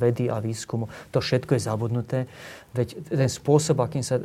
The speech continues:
ak tá rýchlosť, ako sa rozložia tá dôvera tej vlády, je aj priamo vizitkou, e, manažovania pandémie a neochoty vyvodiť z toho tie dôsledky. Ja som hlboko presvedčený, že neochota priznať si tú chybu je to, čo urýchľuje návrat Smeru,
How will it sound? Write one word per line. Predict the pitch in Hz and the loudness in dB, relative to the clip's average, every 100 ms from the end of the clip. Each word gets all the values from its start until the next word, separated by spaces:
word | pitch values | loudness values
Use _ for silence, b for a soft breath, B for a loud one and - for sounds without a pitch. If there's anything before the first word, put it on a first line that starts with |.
| 127 | -2
ak | - - 110 | -2 -4 -2
tá | 123 117 | -2 2
rýchlosť, | 143 151 120 127 | 0 0 -4 -6
ako | 113 | -6
sa | 113 120 | -4 -4
rozložia | 120 117 113 | -4 -4 -6
tá | 113 | -4
dôvera | 113 120 110 | -2 -2 -2
tej | 113 110 | -4 -4
vlády, | 113 117 110 B B B - | -2 -4 -8 B B B -2
je | 123 139 | 4 4
aj | - 127 120 | 6 2 0
priamo | 117 123 110 | 0 0 0
vizitkou, | 113 120 - 123 120 | -2 -6 -2 2 2
e, | 123 120 113 113 | 2 0 0 -2
manažovania | 113 113 113 120 117 110 104 | -2 -2 -2 -2 -2 -4 -4
pandémie | 107 120 127 123 123 123 B B B | -4 -2 0 2 0 -2 B B B
a | - 113 | -4 -2
neochoty | 117 117 120 117 | 0 0 -2 -4
vyvodiť | 110 110 110 107 | -2 -2 -4 -4
z | |
toho | 117 101 | -6 -6
tie | 104 | -8
dôsledky. | 110 117 143 131 131 | -8 -6 -8 -6 -4
Ja | 113 120 | 0 0
som | 117 101 | 0 0
hlboko | 123 135 113 | 2 2 0
presvedčený, | 107 101 - - 120 127 147 B B | -6 -8 -10 -10 -8 -8 -8 B B
že | - 107 | -6 0
neochota | 123 135 151 135 | 4 4 2 -2
priznať | 123 120 113 | -4 -4 -4
si | 117 | -6
tú | 101 | -6
chybu | 117 120 | -2 -2
je | 110 | 0
to, | 127 | -2
čo | - 131 | 0 0
urýchľuje | 123 120 - 110 | 2 0 -2 -4
návrat | 110 110 110 - | -4 -4 -4 -6
Smeru, | 123 113 | -6 -6